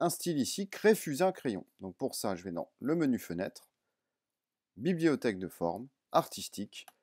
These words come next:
craie, fusain, crayon. Alors vous voyez qu'il y a encre par exemple, on peut avoir aquarelle, il en existe différents types.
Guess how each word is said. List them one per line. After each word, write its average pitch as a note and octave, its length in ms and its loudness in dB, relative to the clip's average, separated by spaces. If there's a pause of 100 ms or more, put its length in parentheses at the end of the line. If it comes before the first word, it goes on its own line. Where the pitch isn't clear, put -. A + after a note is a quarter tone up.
(240)
craie, B2+ 260 6
fusain, A#2+ 360 -2
crayon. F#2+ 420 -8
Alors F2 160 -12
vous E2 60 -12
voyez E2+ 280 -4
qu'il - 140 -4
y - 20 0
a - 100 -6
encre G#2+ 320 2
par E2 220 -10
exemple, F#2+ 420 -6 (360)
on F2+ 80 -8
peut E2+ 140 -10
avoir F2 240 -2
aquarelle, F2 560 -4 (100)
il G2 140 -10
en F2 120 -6
existe F#2+ 460 -12
différents F#2 480 -12
types. - 300 -12